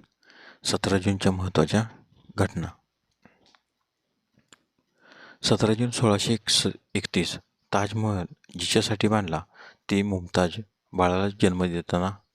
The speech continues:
मरण पावली. सतरा जून अठराशे पंच्याऐंशी. न्यूयॉर्क बंदरामध्ये स्टॅच्यू ऑफ लिबर्टीचे आगमन झाले.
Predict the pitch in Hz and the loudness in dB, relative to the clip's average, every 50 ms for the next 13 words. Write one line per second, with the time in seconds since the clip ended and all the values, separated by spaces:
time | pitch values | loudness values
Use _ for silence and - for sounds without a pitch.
0 | _ 95 90 85 85 87 - - 78 139 - - - - _ _ _ _ _ _ | _ -6 -4 -4 -4 0 2 2 2 2 0 -8 -14 -20 _ _ _ _ _ _
1 | _ _ _ _ _ _ _ _ _ _ _ _ _ - - - - - - 98 | _ _ _ _ _ _ _ _ _ _ _ _ _ -4 -2 -2 0 2 2 2
2 | 98 101 113 110 - - - - 98 92 - - - - 104 95 - - 87 82 | 2 2 0 -2 -2 -6 -4 -2 0 0 0 0 0 0 0 2 2 0 0 0
3 | - - - 90 - _ _ _ _ _ _ _ _ _ _ _ - 98 95 95 | -2 -6 -8 -10 -14 _ _ _ _ _ _ _ _ _ _ _ 0 2 4 4
4 | 92 95 101 117 - - 104 101 95 90 92 92 92 95 82 76 76 76 - _ | 4 2 0 -4 -2 0 2 2 2 2 -2 -2 -2 -2 -4 -4 -4 -6 -6 _
5 | _ _ _ _ _ _ - - - - - 90 85 - - 104 101 101 - - | _ _ _ _ _ _ -8 -8 -2 0 0 0 2 2 2 2 2 2 0 0
6 | 104 95 95 87 82 98 92 - _ - 80 76 78 - _ _ _ _ _ _ | 2 2 2 2 2 0 0 0 _ -2 -2 -2 -6 -10 _ _ _ _ _ _
7 | _ _ _ - - 95 - - _ - - 80 76 85 85 85 87 95 - _ | _ _ _ -4 -2 -2 -2 -2 _ -4 -4 -2 0 -2 -2 -2 -2 -6 -14 _
8 | _ _ - - - 87 85 - - | _ _ -10 -4 -2 -2 -2 -2 -6